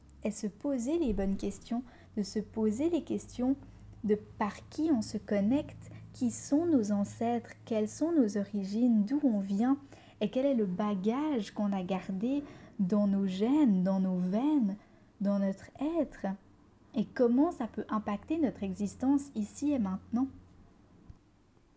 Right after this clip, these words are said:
Et en spiritualité, on peut faire ce travail de libération karmique,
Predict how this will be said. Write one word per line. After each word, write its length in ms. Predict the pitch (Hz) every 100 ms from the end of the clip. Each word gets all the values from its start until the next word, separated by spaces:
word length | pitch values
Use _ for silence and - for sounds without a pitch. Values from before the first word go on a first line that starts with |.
| _ _ _ -
Et 120 | 202
en 80 | 185
spiritualité, 1040 | - 214 214 208 208 190 190 - 311 339
on 140 | 202 196
peut 240 | - 339
faire 280 | 359 240 220
ce 100 | -
travail 400 | 202 202 202 220
de 120 | 202
libération 840 | 190 202 214 202 208 196 - 247
karmique, 580 | 247 208 - 214 220 -